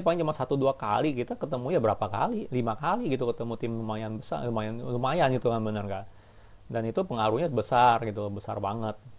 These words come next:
Ya, mental kita belum siap, ya, tekanan mentalnya, tekanan fisiknya tuh lebih besar kalau ketemu tim gede. Ya, jadi jangan putus harapan untuk M U, ya, walaupun kita kondisinya kurang bagus, kita percaya aja sama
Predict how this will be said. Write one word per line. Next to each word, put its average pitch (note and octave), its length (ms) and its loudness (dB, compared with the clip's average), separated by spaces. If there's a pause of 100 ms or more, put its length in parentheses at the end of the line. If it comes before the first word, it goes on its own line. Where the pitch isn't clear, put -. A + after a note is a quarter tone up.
(140)
Ya, G#2 160 -8 (320)
mental A2 560 0
kita A#2 240 0
belum A2+ 160 -2
siap, C#3 560 2
ya, A2+ 160 -2
tekanan G#2+ 400 -6
mentalnya, A2 560 -2
tekanan A2 320 -8
fisiknya - 400 -8
tuh C3+ 160 2
lebih G#2 240 -4
besar G#2+ 320 0
kalau G#2 240 -8
ketemu G#2+ 160 -8
tim G2+ 240 -8
gede. G#2 180 -4 (840)
Ya, E3 160 6
jadi C#3+ 240 2
jangan C#3 160 4
putus C#3 240 0
harapan C3 480 4
untuk - 160 -2
M A#2+ 240 2
U, D3 160 4
ya, C#3+ 160 4
walaupun A#2 320 0
kita A2+ 240 -6
kondisinya A#2 400 -4
kurang A2+ 160 -4
bagus, A2+ 400 4
kita A#2+ 160 -4
percaya A2 480 2
aja C3 320 2 (320)
sama A2+ 320 -4